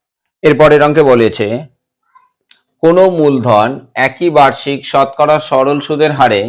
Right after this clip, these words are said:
সাত বছরে সুদে আসলে সাত হাজার একশো টাকা এবং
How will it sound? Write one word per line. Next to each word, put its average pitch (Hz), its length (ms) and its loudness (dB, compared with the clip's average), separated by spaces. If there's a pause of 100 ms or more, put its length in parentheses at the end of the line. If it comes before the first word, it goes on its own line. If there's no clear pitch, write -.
(640)
সাত 139 360 0
বছরে 151 500 0 (340)
সুদে 147 440 -2
আসলে 147 360 0
সাত 123 280 -2
হাজার 131 260 0
একশো 127 320 -2
টাকা 147 240 -2 (1120)
এবং 165 200 2